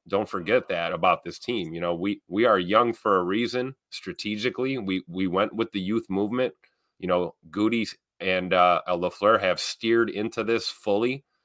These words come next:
You know, eh, let the kids play. We said it all off season. Let the kids play, and this is what we get. So, uh, nothing but up from here, honestly, guys. I, I,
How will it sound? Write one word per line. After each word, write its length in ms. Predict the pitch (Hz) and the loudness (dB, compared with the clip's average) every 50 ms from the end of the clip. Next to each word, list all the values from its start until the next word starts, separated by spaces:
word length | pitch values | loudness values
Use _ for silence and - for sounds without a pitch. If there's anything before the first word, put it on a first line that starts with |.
| _ _ _ _ | _ _ _ _
You 120 | - 90 | -6 -2
know, 300 | 87 87 87 98 92 - _ _ _ | 0 2 2 0 -2 -4 _ _ _
eh, 140 | 71 85 90 - _ - | -12 -12 -12 -12 _ -2
let 180 | 90 92 95 - | 0 0 0 0
the 80 | 104 | -6
kids 300 | - - 120 110 90 - | -2 -2 -2 -2 -2 -8
play. 320 | - - 131 127 107 87 - | -4 0 0 0 0 0 -4
We 120 | 90 87 85 | -6 -8 -8
said 240 | - - 98 98 101 | -4 -2 -2 0 0
it 100 | 101 - - | -2 -2 -2
all 280 | - 90 98 107 107 104 | 0 2 4 4 4 4
off 220 | 104 107 110 110 | 4 2 2 0
season. 360 | - - 90 85 76 82 78 | -2 -6 -8 -8 -8 -10 -6
Let 180 | 82 90 92 - | -4 -4 -4 -4
the 60 | 98 | -8
kids 300 | 90 - 101 95 78 - | -8 -6 -6 -6 -6 -8
play, 380 | - _ 98 92 85 80 80 - 82 | -8 _ -4 -4 -4 -6 -8 -10 -8
and 120 | 85 87 | -4 -4
this 200 | 101 104 - - | -2 -4 -4 -8
is 80 | 104 90 | -8 -2
what 260 | 98 104 101 101 - | 2 2 2 2 0
we 100 | 98 95 | -4 -4
get. 260 | 82 92 80 73 - _ _ _ _ | -4 -4 -6 -6 -8 _ _ _ _
So, 420 | - - - - 90 85 87 82 85 | -12 -10 -6 -4 -2 -2 0 0 2
uh, 220 | 82 82 82 78 - _ _ _ _ _ _ _ _ _ _ _ _ _ | 2 2 2 0 -2 _ _ _ _ _ _ _ _ _ _ _ _ _
nothing 340 | 95 101 117 - - 127 113 | 4 4 6 6 6 2 6
but 140 | 104 110 - | 6 6 8
up 180 | - - - - - | 8 6 6 6 0
from 140 | 101 87 | -6 -4
here, 180 | 90 92 87 85 | -2 -2 -2 0
honestly, 460 | 85 92 104 98 90 - - 82 78 | 2 2 2 2 0 -4 -8 -10 -6
guys. 420 | 78 82 82 82 80 - - - - _ _ | -2 -2 -2 -2 -2 -4 -10 -16 -20 _ _
I, 120 | 80 85 82 - | -4 -4 -4 -2
I, 180 | 80 85 87 | -2 -2 -2